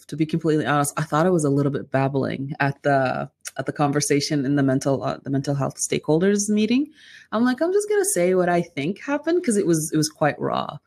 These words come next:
Yeah. And so I think it was, it's just, it, it hit me different. And so, and it's, it's no secret that during the time, it still is, I, I lost my, a,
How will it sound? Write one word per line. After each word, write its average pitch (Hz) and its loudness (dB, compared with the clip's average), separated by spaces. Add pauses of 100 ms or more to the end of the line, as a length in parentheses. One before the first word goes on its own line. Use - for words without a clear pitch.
Yeah. 190 4
And 196 4
so 208 2
I 220 4
think 269 2
it 392 2
was, 233 0
it's - -6
just, - -4
it, 165 0
it 156 -2
hit 165 -2
me 160 0
different. 151 -4
And 151 -4
so, 156 2
and 156 -2
it's, - -6
it's - -12
no 135 -8
secret 147 -10
that 131 -8 (320)
during 160 4
the 156 2
time, 175 -2
it 240 -6
still 185 -2
is, 139 -6
I, 147 2
I 143 2
lost 147 0
my, 135 0
a, 139 -2